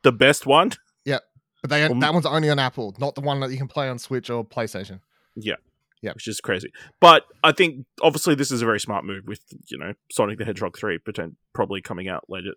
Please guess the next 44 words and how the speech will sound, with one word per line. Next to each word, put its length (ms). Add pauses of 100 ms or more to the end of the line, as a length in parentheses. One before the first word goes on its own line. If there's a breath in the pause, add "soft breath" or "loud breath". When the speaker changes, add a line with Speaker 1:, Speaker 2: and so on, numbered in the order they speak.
(160)
Speaker 1:
at 120
the 80
end 100
of 120
this 180
year. 180 (920)
Set 300
to 100
feature 520
Shadow 300
the 60
Hedgehog. 320 (840 soft breath)
Speaker 2:
Yeah, 100
and 60
those 120
movies 300 (1600)
Speaker 1:
They 80
Speaker 2:
I've 40
Speaker 1:
do 120
Speaker 2:
said 80
Speaker 1:
well. 140
Speaker 2:
before, 360
they're 100
pretty 180
fun. 260 (260)
They're 100
pretty 180
fun. 140 (580)
Speaker 1:
Pretty 180
Speaker 2:
Pretty 0
Speaker 1:
fun. 320
Speaker 2:
fun, 160 (160)
pretty 160
fun. 120
Speaker 1:
Uh, 160 (120)
we 100 (100)
should 240
be 80
getting 200
the 60
Knuckles 340
T 80
V 100
show 200